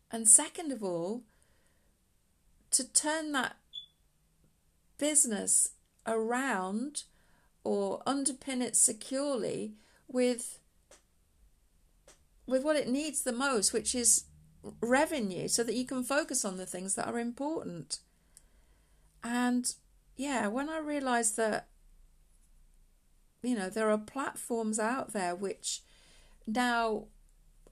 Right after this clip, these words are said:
overcome the problem that I had when I started the blog of needing a thousand people to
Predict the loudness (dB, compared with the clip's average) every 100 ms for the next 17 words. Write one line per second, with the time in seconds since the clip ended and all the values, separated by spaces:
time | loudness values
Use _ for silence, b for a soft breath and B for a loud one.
0 | -20 -20 0 2 4 0 -4 -6 -4 -2
1 | 0 -2 -4 -6 -8 -10 -6 -6 -4 -4
2 | -4 -6 -4 -4 -4 -4 -6 -8 -6 -2
3 | -2 -2 -4 -6 -12 -8 -6 -4 -6 -10
4 | B B B -2 0 0 2 4 4 2
5 | -2 -4 -4 0 0 2 2 0 -2 0
6 | 0 -2 -4 -2 0 0 0 0 -4